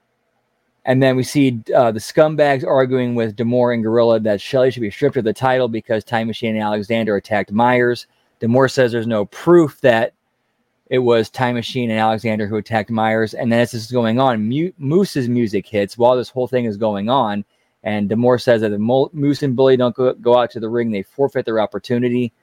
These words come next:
We cut to match six, and Angry Moose marches down in the ring as his music continues to play. Then we have Black Taurus music in entrance. Moose charges and attacks Taurus on the entrance ramp.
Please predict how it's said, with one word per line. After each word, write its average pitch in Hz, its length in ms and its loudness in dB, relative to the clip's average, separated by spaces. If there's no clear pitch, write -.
We - 60 -16
cut 156 240 2
to 135 100 -6
match 123 320 -4
six, 165 420 0
and 135 100 -2
Angry 131 340 0
Moose 123 300 -2
marches 120 260 -2
down 117 240 0
in 110 60 -2
the 110 100 -2
ring 120 240 0
as 107 120 -4
his 101 100 -10
music 107 260 -4
continues 98 400 -4
to 95 100 -14
play. 135 440 2
Then 131 180 2
we 131 80 2
have 117 340 4
Black 131 280 2
Taurus 143 440 0
music 123 280 -4
in 123 120 0
entrance. 113 680 -4
Moose 127 260 -2
charges 131 400 0
and 113 140 0
attacks 127 380 0
Taurus 120 380 -2
on 113 120 -2
the 113 100 -2
entrance 135 420 -2
ramp. 131 320 0